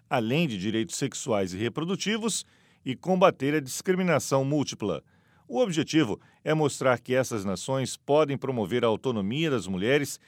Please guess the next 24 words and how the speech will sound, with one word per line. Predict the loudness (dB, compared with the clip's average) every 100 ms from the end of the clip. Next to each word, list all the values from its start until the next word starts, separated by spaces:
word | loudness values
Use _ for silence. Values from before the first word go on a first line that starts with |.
| _ _
para | 0 2
que | 4
elas | 2 0 -2
participem | 0 0 -2 -8 -6 -4 -4 -2 -2
em |
todas | -2 2 4 4 -2
as | -2
esferas | -4 -4 2 2 2 0
da | -2
sociedade | -4 -4 0 2 2 2 -6 _ _ _ -4
em | -2
base | 4 6 6 4 -2
de | -4
igualdade | 0 0 4 4 4 0
com | 0 0
os | 2
homens, | 2 2 0 -4 -10 _ _ _
como | -2 0
determina | 0 0 0 0 -2
o | 0
artigo | 0 -2 -6 -6
seis | -2 -2 0
da | -2
Convenção. | -2 -4 -2 -2 2 2